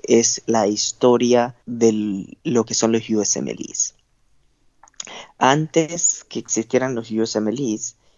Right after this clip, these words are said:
existían diferentes tipos de exámenes. Había unos exámenes que se ponían a los U S Medical Graduates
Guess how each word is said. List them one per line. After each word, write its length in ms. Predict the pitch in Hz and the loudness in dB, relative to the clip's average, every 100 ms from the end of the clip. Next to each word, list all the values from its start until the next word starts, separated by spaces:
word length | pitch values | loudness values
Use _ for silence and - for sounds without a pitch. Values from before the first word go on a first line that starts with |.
| _ _ - | _ _ -4
existían 880 | 120 104 113 - 120 123 127 127 - _ _ _ | -2 0 -4 -2 0 2 0 -4 -10 _ _ _
diferentes 1400 | - 120 - 113 117 123 123 - 123 123 - 113 - - _ _ - | -2 -2 2 2 2 0 -2 0 0 0 -2 -4 -6 -8 _ _ -2
tipos 240 | - 120 | -2 0
de 60 | 98 | -4
exámenes. 840 | - - 95 92 - - - - _ _ _ _ - | -6 -4 -2 -2 -10 -14 -16 -16 _ _ _ _ -4
Había 320 | 110 113 110 | 0 2 0
unos 260 | 120 127 | -2 -4
exámenes 500 | 117 - 123 113 127 | -2 2 2 2 0
que 120 | 135 127 | -4 -4
se 120 | 117 | -2
ponían 580 | 113 117 117 113 120 - | 0 0 0 0 -2 -4
a 120 | 113 | -4
los 560 | 107 104 107 - - - | -2 -4 -4 -6 -6 -6
U 180 | 123 117 | -2 2
S 140 | 110 - | 0 0
Medical 400 | 113 104 - 95 | -2 0 -4 0
Graduates 840 | 127 131 127 127 123 - - - | 4 4 4 2 0 0 -4 -4